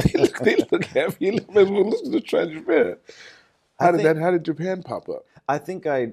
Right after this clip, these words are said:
Speaker 2: I realized sort of intuitively that you want to have options, you know, in terms of just life in general, employment, you know, the idea of, of, of having options is, it's easier said than done, but it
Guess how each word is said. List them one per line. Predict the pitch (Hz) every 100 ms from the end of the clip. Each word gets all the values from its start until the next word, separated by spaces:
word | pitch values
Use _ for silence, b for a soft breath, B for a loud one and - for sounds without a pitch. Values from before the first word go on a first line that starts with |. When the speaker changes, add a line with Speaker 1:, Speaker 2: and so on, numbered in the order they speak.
| -
Speaker 2:
I | 113
realized | 104 110 131 117 104
sort | -
of | 101
intuitively | 104 98 - 117 101 92 87 82 82 82 _
that | 92 90
you | 90 95
want | 110
to | 101
have | 104 92 -
options, | 76 - - - _ - - _ _ -
you | 87
know, | 71 -
in | 90 85
terms | 107 98 82
of | 82 76 -
just | 98 -
life | 90 90 -
in | 85
general, | 107 110 104 101 101 95
employment, | 95 - 101 101 101 98 101 _ 82
you |
know, | 80
the | 80 92
idea | 92 95 92
of, | 80 -
of, | 80 76 _ -
of | 87
having | - 120 110 87
options | 80 - - 82 - - _ _ -
is, | 87 - -
it's | 110 135
easier | 127 113
said | 98 101
than | 87 85
done, | 92 78 76 _ _ _
but | 98 92 90 _ _ _ _ _ _ -
it | 87